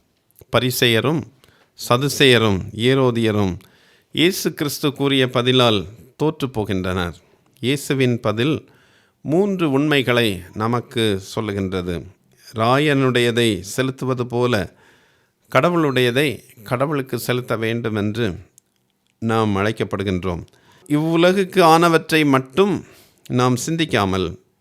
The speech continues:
மறு உலகு சார்ந்தவற்றையும் சிந்திக்க அழைக்கப்படுகிறோம். கடவுளோடு உறவு கொள்வது மனிதரோடும் உறவை சரியாக வைத்திருக்க வேண்டும் என்று நம்மை அழைக்கிறது.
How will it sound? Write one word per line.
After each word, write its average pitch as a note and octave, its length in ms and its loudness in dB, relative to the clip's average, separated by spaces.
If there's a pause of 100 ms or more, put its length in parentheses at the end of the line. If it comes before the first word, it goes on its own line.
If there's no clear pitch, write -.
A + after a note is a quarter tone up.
(100)
மறு A#2+ 320 0
உலகு C#3+ 420 -2
சார்ந்தவற்றையும் A#2+ 880 0
சிந்திக்க G#2+ 720 -2 (420)
அழைக்கப்படுகிறோம். F#2 760 -4 (800)
கடவுளோடு D3 520 2
உறவு D3 360 0
கொள்வது G#2+ 600 0 (640)
மனிதரோடும் B2+ 880 0 (580)
உறவை A#2+ 480 -2
சரியாக B2+ 920 0
வைத்திருக்க A2+ 600 -4
வேண்டும் A2 420 0
என்று G2+ 480 -2 (120)
நம்மை G2 300 -2
அழைக்கிறது. F#2+ 640 -4